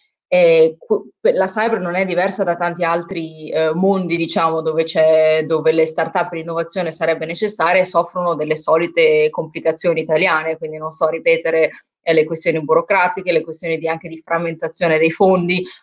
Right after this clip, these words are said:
non c'è una mega catapult come in U K o altri, ehm, strumenti, ci sono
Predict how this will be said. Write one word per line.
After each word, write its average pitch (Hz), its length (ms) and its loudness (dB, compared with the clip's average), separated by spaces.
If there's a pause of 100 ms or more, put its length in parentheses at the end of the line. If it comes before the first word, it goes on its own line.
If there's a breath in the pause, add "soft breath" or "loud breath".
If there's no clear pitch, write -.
non 165 180 -12
c'è 165 260 2
una 160 280 2
mega 160 320 0
catapult 170 640 -4
come 160 240 -2
in 160 120 0
U 160 40 0
K 160 380 4
o 160 60 6
altri, 160 520 0
ehm, 156 560 -2
strumenti, 165 500 -4
ci - 160 -16
sono 185 600 2